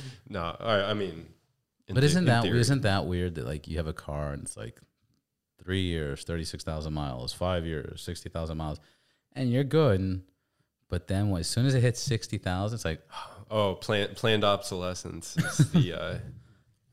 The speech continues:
Speaker 1: yeah, like, technology, like, computers and stuff. It's like,
Speaker 2: Everything.
Speaker 1: it's like, as soon as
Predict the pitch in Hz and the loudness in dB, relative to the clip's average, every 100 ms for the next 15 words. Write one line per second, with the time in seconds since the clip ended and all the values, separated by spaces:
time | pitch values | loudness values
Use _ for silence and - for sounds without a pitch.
0 | _ _ _ _ _ 107 73 80 101 - | _ _ _ _ _ -6 -6 -6 -10 -18
1 | 95 90 92 80 - _ _ 95 92 85 | -20 -20 -8 -8 -8 _ _ -8 -6 -6
2 | 85 80 82 - 82 - - 82 82 82 | -6 -8 -10 -12 -14 -16 -12 -10 -8 -8
3 | 87 - - - - - - 180 160 95 | -10 -10 -8 -10 -12 -20 -6 0 2 2
4 | 69 67 _ _ _ - 78 - 82 90 | -2 -6 _ _ _ -8 -8 -10 -8 -4
5 | - 92 90 87 82 - - | -4 -4 -4 -6 -8 -10 -12